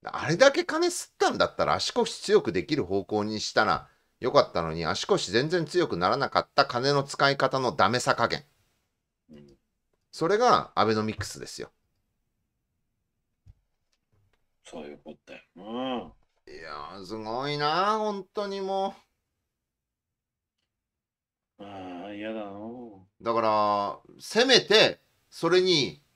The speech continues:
Speaker 1: とどめ刺されないためにも、中国がオミクロンを防いでくれるしかないんです。それか、北京オリンピック中止にするか。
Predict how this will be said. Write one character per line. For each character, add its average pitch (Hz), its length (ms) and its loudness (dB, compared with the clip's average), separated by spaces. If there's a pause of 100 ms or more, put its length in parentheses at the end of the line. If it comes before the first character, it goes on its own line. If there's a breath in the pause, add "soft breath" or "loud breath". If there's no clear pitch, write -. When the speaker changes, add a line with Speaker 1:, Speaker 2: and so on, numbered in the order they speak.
(400)
Speaker 1:
と 147 120 0
ど 196 140 6
め 233 160 2
刺 - 160 -4
さ 175 160 4
れ 214 100 2
な 165 120 0
い 107 80 -6
た 120 160 -6
め 139 120 0
に 107 120 -4
も、 107 320 -4 (260)
中 220 300 0
国 104 300 -4
が 98 320 6
オ 110 80 0
ミ 175 160 2
ク - 140 4
ロ 117 100 4
ン 87 160 -6
を 127 240 0 (100)
防 - 260 6
い 147 60 8
で 113 80 2
く 127 160 -4
れ 160 100 4
る 160 60 4
し - 100 -2
か 90 100 -2
な 98 300 4
い 220 80 2
ん 143 80 -2
で 82 100 -12
す。 - 160 -20 (960)
そ 185 80 4
れ 202 100 0
か、 - 380 2 (880)
北 131 140 0
京 147 80 4
オ - 20 4
リ 151 60 0
ン 151 40 -2
ピ 156 60 2
ッ - 40 -10
ク - 60 -12
中 143 140 0
止 143 160 0
に 143 60 -2
す 139 120 -4
る 139 60 0
か。 - 260 4